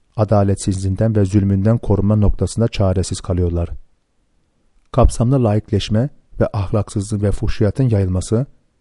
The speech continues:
bu aşamanın adresi ve dini söylemin açıklığı,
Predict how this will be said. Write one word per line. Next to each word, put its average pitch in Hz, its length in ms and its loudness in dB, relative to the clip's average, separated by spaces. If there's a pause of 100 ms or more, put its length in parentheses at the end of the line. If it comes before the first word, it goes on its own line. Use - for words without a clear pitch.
(140)
bu 151 140 0
aşamanın 98 460 0
adresi 98 500 -2
ve 101 140 0
dini 107 260 0
söylemin 98 480 0
açıklığı, 95 520 -2